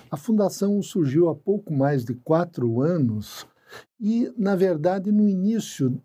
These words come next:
deveria ter um outro nome. Seria a Fundação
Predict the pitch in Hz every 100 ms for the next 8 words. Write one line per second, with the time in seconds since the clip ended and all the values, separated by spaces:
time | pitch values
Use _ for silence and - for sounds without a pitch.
0 | - 175 180 180 202 - 202 208 208 208
1 | 233 220 135 131 117 104 92 - - -
2 | _ _ _ - 226 185 202 202 175 -
3 | 190 160 139 - 165 175 180